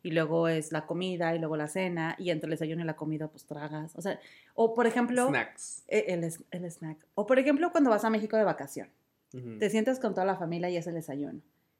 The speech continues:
Speaker 1: comemos, y luego es el cafecito, y
Speaker 2: Ajá.
Speaker 1: luego baja, pasan, ya sabes, la
Speaker 2: Así,
Speaker 1: galletita,
Speaker 2: el cafecito,
Speaker 1: así, el
Speaker 2: porque
Speaker 1: cafecito.
Speaker 2: ¿qué horas son?
Speaker 1: Ajá. Y luego las papitas,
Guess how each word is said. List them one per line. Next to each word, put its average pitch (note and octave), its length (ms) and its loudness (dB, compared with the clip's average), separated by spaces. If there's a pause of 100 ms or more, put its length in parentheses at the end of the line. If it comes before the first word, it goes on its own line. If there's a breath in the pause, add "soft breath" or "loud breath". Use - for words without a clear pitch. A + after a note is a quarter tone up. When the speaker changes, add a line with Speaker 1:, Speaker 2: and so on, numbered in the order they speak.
(220)
Speaker 1:
comemos, G3+ 720 2 (180)
y F3+ 100 -6
luego F#3 160 4
es F3+ 80 -2
el E3+ 100 -2
cafecito, E3+ 840 -4
y F3+ 40 -4
Speaker 2:
Ajá. F3 80 -4
Speaker 1:
luego E3+ 200 -2
baja, - 300 -4
pasan, F3 480 -4
ya E3+ 100 -4
sabes, E3 240 -4
la E3 80 -4
Speaker 2:
Así, D3+ 60 -6
Speaker 1:
galletita, D#3+ 760 -4
Speaker 2:
el - 60 -14
cafecito, - 240 -10
Speaker 1:
así, A#2+ 160 -8
el A#2 60 -10
Speaker 2:
porque D3+ 120 -6 (160)
Speaker 1:
cafecito. A#2 80 -2
Speaker 2:
¿qué D3 80 8
horas D3+ 180 6
son? E3+ 200 2 (180)
Speaker 1:
Ajá. F3 580 4
Y A#3+ 160 6
luego A#3 220 8
las A3+ 220 8
papitas, G#3+ 960 2